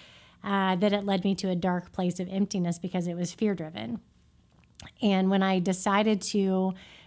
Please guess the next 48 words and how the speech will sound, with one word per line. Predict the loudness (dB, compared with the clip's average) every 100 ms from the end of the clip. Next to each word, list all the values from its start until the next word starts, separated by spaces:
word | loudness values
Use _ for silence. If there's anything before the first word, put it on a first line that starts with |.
| -14
shift | -4 2 2 2 -2 0
to | 2
a, | 2 2 2 -2 -4 -2
to | 0
a | 0
life | 0 0 2 2 0
that | -2
was | -2
driven | 0 2 2
by | 2 0
God's | -2 -4 -2
purpose | -2 -2 -2 -4 -4 -4 -6 -12 -20 -20 -20 _ -2
in | 2
my | 4 4
life, | 2 0 0 -2 -6 -16 -20 -20 -20 -20 _ _ _ _ _ _
excellence | -2 0 0 2 4 4 2
to | 2 4
me | 4 6 6 6 4 2 2
didn't | 4 6
just | 4 2 4
mean | 4 6
being | 6 4 4
the |
best | 2 2 0 -2
at |
what | 0 0
I | 2
was | 0
doing, | 0 -2 -2 -2
which | -2 -2 -8 -8
that, | -2 -2 0
that's | -2 0
important. | -2 -2 -2 -6 -12 -12 -4
It's | 2
important | 2 2 2 2 2
to | 0
have | 0 0 0
integrity, | -2 -2 -2 -2 -4 -6
to | -4
do | 0 0 2
things | 2 0
to | -2
the | -2
best | -2 -2
of | -4
your | -2
ability, | 0 0 0 0 -4 -6
to, | -2 0 0 -2